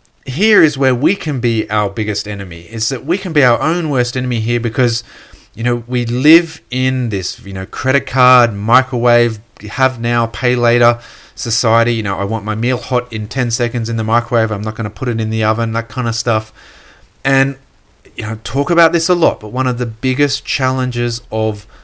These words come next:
leadership is that people can be impatient. Did a podcast episode maybe about ten episodes ago, you know, the,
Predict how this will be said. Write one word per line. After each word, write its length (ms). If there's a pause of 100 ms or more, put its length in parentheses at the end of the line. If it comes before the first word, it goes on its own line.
(120)
leadership 600
is 200
that 160
people 340
can 240
be 300
impatient. 720 (640)
Did 120
a 20
podcast 520
episode 580 (460)
maybe 180
about 300
ten 200
episodes 440
ago, 220
you 160
know, 160
the, 260